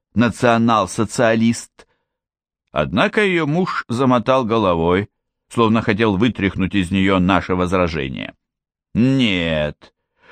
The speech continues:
пусть мне скажут, зачем они врут», уперся он. «Зачем они продолжают лгать сейчас,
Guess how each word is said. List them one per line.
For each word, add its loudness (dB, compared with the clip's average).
пусть 2
мне 2
скажут, 0
зачем 0
они 2
врут», 0
уперся 0
он. -2
«Зачем 2
они 2
продолжают 0
лгать 0
сейчас, -2